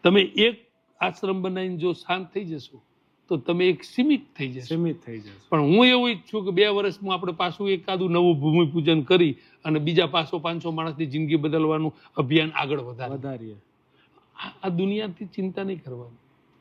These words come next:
Speaker 1: તમારા વિશે કોઈ ખરાબ બોલે, સારું બોલે, બોલવા દો. બધાની જીભ, વાણી સ્વતંત્રતાનો હક છે.
Speaker 2: હક છે. ભારત દેશ આઝાદ
Speaker 1: ના,
Speaker 2: છે
Speaker 1: કોઈને,
Speaker 2: ઓગણીસો સુડતાલીસ થી.
Speaker 1: કોઈને એમાંથી કંઈ ફરક નથી. આપણને નહીં પડવાનો. અને આ સમાજને મારે બે ખાસ મેસેજ આપવા છે.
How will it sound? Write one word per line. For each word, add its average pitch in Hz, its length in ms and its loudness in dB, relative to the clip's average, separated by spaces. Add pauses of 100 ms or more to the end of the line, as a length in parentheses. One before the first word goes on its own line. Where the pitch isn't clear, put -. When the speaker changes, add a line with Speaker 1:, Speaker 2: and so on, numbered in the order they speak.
(420)
Speaker 1:
તમારા 170 320 2
વિશે 160 280 2
કોઈ 151 180 0
ખરાબ 147 420 -2
બોલે, 147 400 0
સારું 143 440 -4
બોલે, 139 200 -6
બોલવા 294 520 6
દો. 185 340 2
બધાની 175 420 0
જીભ, 156 360 0
વાણી 175 200 4
સ્વતંત્રતાનો 170 760 -2
હક 180 220 0
છે. 185 200 -10 (180)
Speaker 2:
હક 147 160 -4
છે. 110 420 -18 (840)
ભારત 160 280 0
દેશ 156 220 -2
આઝાદ 151 220 -2
Speaker 1:
ના, 240 140 4
Speaker 2:
છે 208 40 2
Speaker 1:
કોઈને, 165 140 0
Speaker 2:
ઓગણીસો 147 380 -2
સુડતાલીસ 269 560 4
થી. - 140 -14
Speaker 1:
કોઈને 269 540 4
એમાંથી 262 280 2
કંઈ 254 120 0
ફરક 233 220 0
નથી. 220 260 -6
આપણને 240 440 2
નહીં 233 220 -4
પડવાનો. 131 380 -8 (220)
અને 202 100 2
આ 185 40 4
સમાજને 240 500 2
મારે 233 160 0
બે 208 260 6
ખાસ 202 360 -6
મેસેજ 165 340 -8
આપવા 135 340 -12
છે. - 180 -20